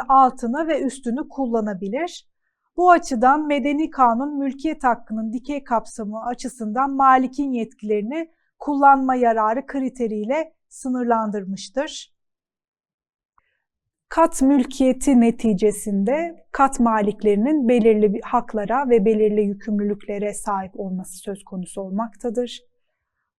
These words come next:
Öncelikli olarak kat maliklerinin ne gibi hakları vardır? Bunlarla başlayalım. Kat maliklerinin bağımsız bölümler ve eklentiler üzerindeki haklarıyla başlıyoruz.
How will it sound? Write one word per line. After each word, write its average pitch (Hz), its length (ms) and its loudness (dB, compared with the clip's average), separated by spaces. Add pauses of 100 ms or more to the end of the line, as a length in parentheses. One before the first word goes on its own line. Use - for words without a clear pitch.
Öncelikli 254 560 2
olarak 226 440 0
kat 294 280 -2
maliklerinin 214 840 0
ne 277 100 0
gibi 214 200 0
hakları 214 560 -4
vardır? 202 600 -6 (200)
Bunlarla 202 420 -2
başlayalım. 226 720 -2 (640)
Kat - 280 4
maliklerinin 226 840 2
bağımsız 240 500 4
bölümler 226 540 2
ve 254 80 6
eklentiler 226 760 0
üzerindeki 190 600 -6
haklarıyla 196 680 -6
başlıyoruz. 220 920 -8